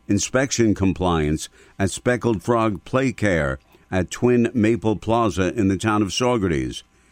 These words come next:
Angie Payon, also known as Angie Minu, was released on her own recognizance pending a further court appearance.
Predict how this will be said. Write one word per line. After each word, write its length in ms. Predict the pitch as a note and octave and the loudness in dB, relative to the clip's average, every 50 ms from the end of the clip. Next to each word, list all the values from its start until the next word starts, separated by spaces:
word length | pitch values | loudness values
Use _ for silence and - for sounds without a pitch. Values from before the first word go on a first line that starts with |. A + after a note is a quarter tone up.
| _ _ _ _ | _ _ _ _
Angie 400 | - F2+ F#2+ G2+ E2 F#2 G2 F2+ | -2 2 2 2 2 2 0 0
Payon, 520 | E2+ - F#2+ F#2+ F#2 F#2+ G2 G#2 G#2+ G#2+ G#2+ | 0 0 0 0 2 2 2 2 2 2 2
also 360 | F#2 F2+ F#2+ F#2 - G2+ F#2+ | 2 2 0 0 0 0 2
known 280 | F#2+ F#2+ F#2 F#2+ G2 | 2 2 2 2 2
as 140 | F#2 F2+ - | 0 0 -2
Angie 480 | G2 A#2 G#2 F#2+ G2 G2 E2 F#2 F#2 F2+ | -4 -2 0 0 0 2 0 0 0 2
Minu, 480 | F2 F2+ G2+ A2 G#2 E2+ D#2 D#2 D#2 - - _ - - - _ _ - | 2 4 4 4 2 2 2 0 -2 -4 -8 _ -20 -20 -20 _ _ -4
was 220 | E2 E2 D#2 D2 | -4 -4 -2 -2
released 380 | E2 D#2+ E2+ F#2 F#2+ - - F#2 | -2 0 2 0 0 0 -2 -2
on 100 | F2 F2+ | 0 0
her 140 | F2 F2 F2 | 2 2 2
own 160 | F2 F2 E2+ | 2 2 2
recognizance 840 | E2 E2 - G2 F#2 F2 F2 E2 E2+ E2 - G2 F#2+ G2+ G2+ - - _ _ _ _ _ - | 0 0 -2 -2 -2 0 0 0 0 0 0 0 0 0 0 -2 -10 _ _ _ _ _ -2
pending 320 | F#2+ F#2 F2+ F2+ E2+ E2+ | 0 2 2 2 2 0
a 60 | D#2+ | 0
further 320 | - - G2 F#2 E2 F2+ E2 | 0 -2 -2 0 0 0 -2
court 240 | - F2+ F2 F2 | -2 -2 0 0
appearance. 580 | E2+ D#2+ - G2 F#2 F2 E2+ F2 G2+ G2+ - - | -2 -2 0 0 0 2 2 2 0 0 -4 -8